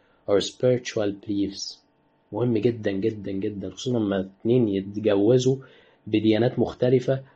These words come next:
ويبقى كل واحد منهم عايز يفرض آراءه ومعتقداته الدينية على التاني. فرض violence، مش، مش عرض آراء وعرض فكر.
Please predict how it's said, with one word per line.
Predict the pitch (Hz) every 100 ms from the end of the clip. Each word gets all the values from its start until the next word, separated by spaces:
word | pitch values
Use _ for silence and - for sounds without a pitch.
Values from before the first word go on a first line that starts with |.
| _ 113
ويبقى | 117
كل | 113 131
واحد | 123 123
منهم | 120
عايز | 127 110 117
يفرض | 135 - 127 127 -
آراءه | 107 120 120
ومعتقداته | 113 104 92 - 110 123
الدينية | 101 104 113
على | 107 98
التاني. | - 107 98
فرض | 127 135 127 120 - _ - - - 107 95 - _ -
violence، | 113 139 131 107 92 - - 104
مش، | 101 - - -
مش | 104
عرض | 139 120 131 107
آراء | 98 113 120 104
وعرض | 104 104 117 107
فكر. | 110 - -